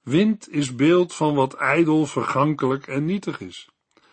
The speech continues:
Het is mogelijk dat hier wordt gesproken over een kind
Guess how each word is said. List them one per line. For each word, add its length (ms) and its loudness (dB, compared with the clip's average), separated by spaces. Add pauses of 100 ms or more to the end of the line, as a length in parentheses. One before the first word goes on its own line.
(220)
Het 180 -2
is 160 2
mogelijk 460 2
dat 160 4
hier 280 4
wordt 240 4
gesproken 640 2
over 320 4
een 140 2
kind 360 -2